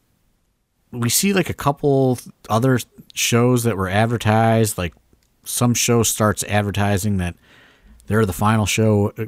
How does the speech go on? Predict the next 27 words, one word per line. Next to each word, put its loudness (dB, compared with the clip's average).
like, -2
they're -2
the -2
final 0
show -2
ever -2
at -2
the -8
Odeon. 0
It's -4
like -6
a, -8
you -6
know, -6
a -4
concert. -2
And -2
then, -2
you -4
know, -6
I, -6
I -6
reconfirm, 4
like, -4
"Hey, 2
like, -6
we're 0